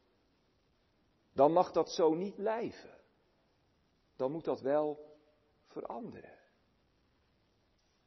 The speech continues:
Onzekerheid over de vraag of de Heere God ook onze God is, heeft ook gevolgen voor jezelf. Want eigenlijk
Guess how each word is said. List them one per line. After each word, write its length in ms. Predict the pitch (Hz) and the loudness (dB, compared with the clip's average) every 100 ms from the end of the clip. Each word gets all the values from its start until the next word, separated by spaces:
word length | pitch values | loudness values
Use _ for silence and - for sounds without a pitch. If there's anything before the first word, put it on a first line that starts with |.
| _ _ _ _ _ _ _ _ _ _ _ _ _ | _ _ _ _ _ _ _ _ _ _ _ _ _
Onzekerheid 1000 | 165 170 254 285 247 170 143 175 190 - | 0 2 4 4 8 8 10 8 6 6
over 520 | 165 180 175 180 165 - - - - _ _ _ _ | 10 10 8 4 4 0 -18 -20 -20 _ _ _ _
de 140 | - 143 | 0 2
vraag 560 | 156 170 185 190 - | 8 8 8 6 0
of 380 | - 156 - - - | 4 4 4 -10 -18
de 120 | - 139 | -4 2
Heere 200 | 160 151 | 2 2
God 440 | - 185 180 - | 4 4 4 4
ook 360 | 143 151 - - - _ | 4 4 0 -16 -20 _
onze 460 | - 226 302 214 143 | 2 4 4 2 0
God 340 | 135 127 117 | 2 -2 -2
is, 440 | - 123 202 - - - _ _ _ _ _ _ _ _ _ | 2 2 2 -4 -10 -20 _ _ _ _ _ _ _ _ _
heeft 240 | - 160 | 0 4
ook 200 | 175 220 | 8 8
gevolgen 560 | - 190 - 196 208 202 | 8 0 8 8 10 4
voor 200 | 170 160 | 2 2
jezelf. 680 | 170 214 254 139 - - - - _ _ _ _ _ _ _ _ _ _ _ _ _ _ - | 4 6 6 6 0 -12 -20 -20 _ _ _ _ _ _ _ _ _ _ _ _ _ _ 4
Want 180 | 147 | 4
eigenlijk 800 | - 269 285 - 147 123 160 - | 8 10 10 10 8 8 6 0